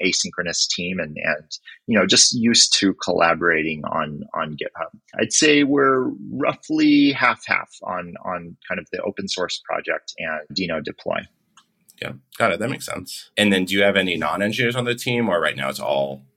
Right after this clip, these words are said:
Speaker 2: all software developers?
Speaker 1: Yeah, we, we've got, we've got Andy, who's, who's doing marketing. We've,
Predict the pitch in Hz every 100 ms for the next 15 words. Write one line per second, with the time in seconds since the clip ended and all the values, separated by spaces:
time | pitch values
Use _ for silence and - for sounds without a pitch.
0 | _ - 65 60 - 60 - 127 - -
1 | 226 - 170 - 139 123 123 113 - 123
2 | 107 - 135 151 147 147 143 104 101 -
3 | - 98 98 95 - - - 104 98 147
4 | 143 131 123 120 110 90